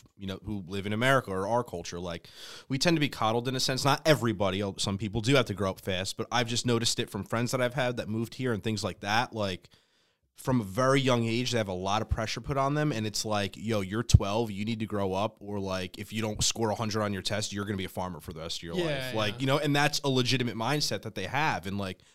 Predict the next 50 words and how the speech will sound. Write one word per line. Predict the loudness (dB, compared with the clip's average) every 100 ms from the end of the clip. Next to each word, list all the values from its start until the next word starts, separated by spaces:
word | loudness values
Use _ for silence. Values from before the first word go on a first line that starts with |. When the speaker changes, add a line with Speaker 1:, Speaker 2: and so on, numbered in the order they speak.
| _
Speaker 1:
I've | -6 0
had | -2
friends | 2 2 4
who |
moved | 10 10 10
here | 4 0 4
that | 4 4
are | 6
literal | 8 10 8
geniuses, | 6 4 2 0 -4
and | -2
they're | 0
like, | 0 -4 -16 -8
"Yeah, | -2 0
I |
was | 2 0
stupid | -2 -6 -8 -10
in | -10
my | -10
culture, | -8 -10 -8 -8
and, | -4
like, | -6 0
I | 2
literally | 2 0 -2 -4
would | -4
be | -6
a | -6
farmer | -6 -6 -4
if | -6
I |
didn't | -8 -6
move | -4 -4
here." | -8 -10
And | -6
I'm | -4
just | -2 -2
like, | -2 -4 -8 -16 _ _ _ _ _ _ _
that's | 6 6 6 -6 2
big | 8 8
shit. | 8 8 8 6
Like, | 4 0
that's | 4 4
why | 6 8 8
their | 8 6
family | 4 2 4
moved | 2 2 0 -4
here. | -6 -2
And | -2
it's | 0
like, | 4 4 2